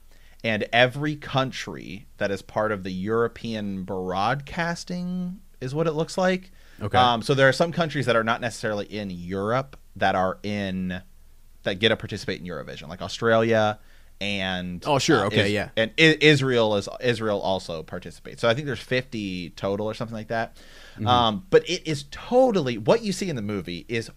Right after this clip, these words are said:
Speaker 1: one hundred percent
Speaker 2: <laughs>
Speaker 1: exactly what Eurovision actually is. It's actually pretty cool. I, I think it's
Speaker 2: Yeah,
Speaker 1: actually,
Speaker 2: yeah, yeah.
Speaker 1: it's, it's like a three-day event, all these different countries send, um, musicians, they play a song. It's like,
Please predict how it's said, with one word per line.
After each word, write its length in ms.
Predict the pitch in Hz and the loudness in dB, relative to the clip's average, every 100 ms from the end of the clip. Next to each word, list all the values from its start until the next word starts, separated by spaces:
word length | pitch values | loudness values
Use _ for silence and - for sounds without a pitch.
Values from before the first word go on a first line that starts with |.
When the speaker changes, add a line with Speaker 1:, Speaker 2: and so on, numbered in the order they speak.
| - | -10
Speaker 1:
one 340 | 104 160 196 | 0 0 0
hundred 440 | 156 - 170 143 - | -6 -4 -4 -4 -6
percent 460 | 117 - 120 98 - | -2 0 0 -4 -8
Speaker 2:
<laughs> 40 | |
Speaker 1:
exactly 600 | 104 104 110 123 - 117 | -12 0 6 6 6 -2
what 220 | 101 107 104 | -2 -4 -2
Eurovision 640 | 107 101 95 101 95 95 196 | -2 -2 -2 -4 -4 -4 0
actually 420 | 92 175 82 82 | 4 2 2 -6
is. 120 | - - - - 185 | -8 -12 -16 -4 4
It's 140 | 196 | 6
actually 260 | 330 359 349 | 6 6 4
pretty 220 | 196 143 | 6 4
cool. 340 | - 170 101 - | 6 4 6 6
I, 120 | 160 165 | 6 6
I 80 | |
think 160 | 190 269 | 2 0
it's 80 | 143 | 4
Speaker 2:
Yeah, 80 | 143 | 4
Speaker 1:
actually, 200 | 123 120 | 6 4
Speaker 2:
yeah, 120 | 104 | 2
yeah. 40 | 98 | 0
Speaker 1:
it's, 180 | 127 135 | -2 -4
it's 220 | 139 135 | -2 -2
like 120 | 123 | -2
a 60 | 117 | -4
three-day 720 | - 117 104 139 190 175 170 | -4 -6 -2 -2 0 0 2
event, 360 | 143 113 104 - | 4 4 2 2
all 220 | 104 135 | 4 4
these 180 | 165 156 | 2 -2
different 280 | 170 156 139 | -4 -6 -4
countries 440 | 135 117 117 110 | -4 -4 -6 -6
send, 440 | - 113 107 110 110 - - - - | -4 -4 -2 -6 -8 -16 -20 -14 -2
um, 320 | 107 101 98 | 0 0 -2
musicians, 720 | 101 101 117 120 117 113 107 | -4 -2 0 0 0 -2 -2
they 120 | 98 | -4
play 240 | 90 120 123 | -2 0 2
a 80 | 120 | 2
song. 540 | 113 113 110 107 107 | 0 2 0 -2 -4
It's 140 | 92 | -6
like, 100 | 98 | -8